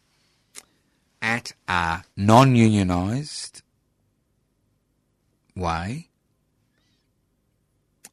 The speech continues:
and being given wages that are below the basic wage. So while that ever, never-ending stream of guest workers came into this country, we were able to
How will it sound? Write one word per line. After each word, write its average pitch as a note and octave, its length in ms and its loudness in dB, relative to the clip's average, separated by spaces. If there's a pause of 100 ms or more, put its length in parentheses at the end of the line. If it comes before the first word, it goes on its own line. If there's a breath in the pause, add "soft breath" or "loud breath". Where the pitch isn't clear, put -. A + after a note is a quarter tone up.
and G2+ 380 -4
being G#2+ 260 -2
given A2 520 -2
wages G2 440 -4
that F2+ 140 -6
are F2+ 60 -8
below E2 340 -10
the D#2 120 -14
basic D2+ 480 -18
wage. - 720 -20 (880 soft breath)
So A#2 240 2
while D3+ 640 6
that A2 480 -12 (480)
ever, C3+ 280 -10 (300)
never-ending A#2+ 520 -8
stream G2+ 480 -10
of E2+ 140 -16
guest F#2 260 -10
workers G2+ 680 -10 (1700)
came G2+ 300 -10
into F#2 180 -12
this E2 220 -18
country, A#2+ 460 -16 (840 soft breath)
we C3 140 4
were A#2+ 80 6
able A2 260 4
to G#2 240 -4